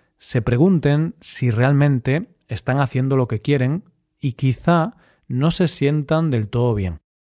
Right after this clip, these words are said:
Y aunque pueda parecer un mito, esto de la crisis de los cuarenta,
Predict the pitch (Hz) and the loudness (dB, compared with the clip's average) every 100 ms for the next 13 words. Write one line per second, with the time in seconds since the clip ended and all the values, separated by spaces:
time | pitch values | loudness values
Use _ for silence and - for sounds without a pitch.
0 | _ _ _ _ 139 135 135 123 131 123 | _ _ _ _ 2 2 2 -2 -2 -2
1 | 120 135 170 165 135 - 120 113 135 156 | 0 0 0 0 -2 -2 -2 0 -2 0
2 | 131 190 - _ _ _ 123 113 - 127 | -2 -2 -6 _ _ _ -4 -4 0 2
3 | 117 107 - 117 - 120 113 107 - 101 | 2 0 -2 -4 -2 -2 -2 -4 -2 -2
4 | 139 131 123 180 | 0 0 -2 -4